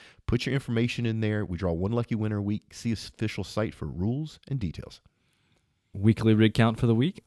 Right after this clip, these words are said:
Speaker 2: we're up ten for a total of eight hundred and fifty-seven. Now,
Speaker 1: And
Speaker 2: one small caveat. So, I was doing a little looking on different sources for rig counts.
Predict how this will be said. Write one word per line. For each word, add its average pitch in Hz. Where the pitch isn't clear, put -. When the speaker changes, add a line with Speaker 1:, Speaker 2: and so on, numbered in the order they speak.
Speaker 2:
we're 104
up 98
ten 131
for 95
a 90
total 107
of 87
eight 117
hundred 107
and 92
fifty-seven. 92
Now, 123
Speaker 1:
And 85
Speaker 2:
one 143
small 147
caveat. 107
So, 107
I 107
was 101
doing 107
a 110
little 120
looking 123
on 101
different 107
sources 107
for 101
rig 98
counts. -